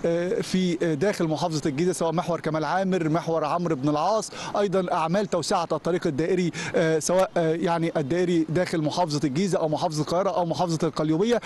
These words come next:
هي أعمال كبيرة ب-، بتنفذها الدولة، ويمكن بت-، بتكلف الدولة موازنات، آه، كبيرة، لكن الهدف الأساسي هو تقليل الاختناقات المرورية، وأيضًا، آه، يمكن تقليل الانبعاثات الكربونية من استخدام ال-، المواد البترولية. يمكن احنا بنتحدث أيضًا عن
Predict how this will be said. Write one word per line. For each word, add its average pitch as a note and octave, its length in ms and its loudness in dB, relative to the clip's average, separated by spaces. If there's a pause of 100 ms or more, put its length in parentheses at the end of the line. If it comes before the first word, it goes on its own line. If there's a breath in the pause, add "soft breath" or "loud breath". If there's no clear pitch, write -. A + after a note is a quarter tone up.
(180 loud breath)
هي A3 160 4
أعمال G#3 340 2
كبيرة G#3+ 380 4
ب-، C#3+ 180 0
بتنفذها E3+ 920 0
الدولة، F#3 340 2
ويمكن F3 340 0
بت-، D#3 220 -2 (200 loud breath)
بتكلف G#3+ 540 2
الدولة F3 360 2
موازنات، D#3+ 540 0
آه، E3+ 80 2
كبيرة، F#3 340 0
لكن F#3+ 280 0 (180 loud breath)
الهدف G#3+ 420 2
الأساسي G3+ 440 2
هو A3 240 4 (260 loud breath)
تقليل A3 420 2
الاختناقات F3+ 640 0
المرورية، F3 420 2
وأيضًا، G#3 540 2 (300 loud breath)
آه، F3 180 2
يمكن F3+ 340 0
تقليل G3+ 340 0
الانبعاثات D#3+ 720 0
الكربونية E3+ 540 0
من F#3 160 2
استخدام E3 480 0 (280 loud breath)
ال-، D#3+ 300 2
المواد E3 360 2
البترولية. E3 540 2
يمكن G3 300 0
احنا F#3+ 220 0
بنتحدث E3+ 560 0
أيضًا F#3 300 2
عن F#3 200 0